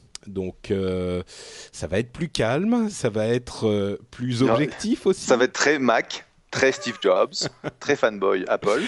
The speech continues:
Speaker 2: n'est-ce
Speaker 1: Non,
Speaker 2: pas ?
Speaker 1: écoute, moi je suis pas fan, euh, de, de, d'Apple en ce moment, hein, parce que
Speaker 2: Ah bon ?
Speaker 1: j'ai, j'ai acheté, bah, comme tu sais, j'ai acheté un, un Mac il y a quelques, quelques semaines,
Speaker 2: Mhm.
Speaker 1: euh, spécifiquement pour,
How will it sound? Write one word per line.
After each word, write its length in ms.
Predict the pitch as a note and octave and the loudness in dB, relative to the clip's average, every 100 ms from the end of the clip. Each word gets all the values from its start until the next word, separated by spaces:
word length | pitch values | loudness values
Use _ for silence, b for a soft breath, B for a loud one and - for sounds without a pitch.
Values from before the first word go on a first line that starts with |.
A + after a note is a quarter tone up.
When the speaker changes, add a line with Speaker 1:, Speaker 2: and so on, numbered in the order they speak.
| - | -6
Speaker 2:
n'est-ce 100 | F#2 | 0
Speaker 1:
Non, 120 | D3 | 2
Speaker 2:
pas ? 60 | D3+ | 2
Speaker 1:
écoute, 340 | D#3+ A3+ - B B | 2 -2 -2 B B
moi 140 | B2 E3+ | 0 2
je 100 | D#3+ | 2
suis 180 | - | 0
pas 180 | B2 F3 | 0 0
fan, 380 | - F3+ E3+ D3+ | 2 2 2 4
euh, 200 | B2 A#2 | 4 4
de, 380 | G#2+ A#2 A2 G#2+ | 4 2 4 0
de, 260 | G#2 G#2+ | 0 -2
d'Apple 400 | G#2 A2+ - A#2+ G#2 | 0 -2 0 -2 -2
en 80 | |
ce 80 | - F2+ | -4 -6
moment, 360 | E2+ D#2 E2 | -6 -6 -8
hein, 60 | A2 | -6
parce 200 | A#2 G2+ | -4 -4
que 100 | - A2 | 0 2
Speaker 2:
Ah 40 | |
bon ? 80 | A#2+ | 2
Speaker 1:
j'ai, 260 | A2 A#2 A2 | 2 0 -2
j'ai 180 | A2+ A#2+ | 0 0
acheté, 240 | B2 - | -2 -6
bah, 180 | A2 A2 - - B B | -4 -4 -6 -20 B B
comme 140 | - C#3+ | -4 -2
tu 120 | F3 | 0
sais, 160 | F#3+ C#3 | 2 2
j'ai 100 | A2 | 2
acheté 360 | G#2 - A2+ | 0 0 2
un, 60 | G2 | 2
un 320 | F2+ F2 G2+ | -2 -6 -6
Mac 320 | G#2 A#2 A#2 | -4 -6 -6
il 120 | F2+ D#2+ | -14 -12
y 60 | |
a 60 | E2+ | -12
quelques, 460 | - E2+ E2+ - E2 D#2 D2+ D2 D2+ D#2+ - - | -10 -10 -10 -10 -8 -6 -8 -10 -14 -18 -18 -14
quelques 280 | E2+ - | -6 -4
semaines, 400 | F2+ C#3+ F#3 D#3+ - B B B - | -2 0 0 0 -4 B B B -8
Speaker 2:
Mhm. 80 | - | 0
Speaker 1:
euh, 540 | A2 G#2 G#2 G2+ G2 - | 2 4 2 0 -2 -4
spécifiquement 1200 | - - - - - - A3+ - E3 D3 D3+ A3 B B B _ - | -8 -8 0 0 0 -6 -4 -6 -6 -2 0 0 B B B _ -6
pour, 420 | F3 G3 F#3+ | 0 2 2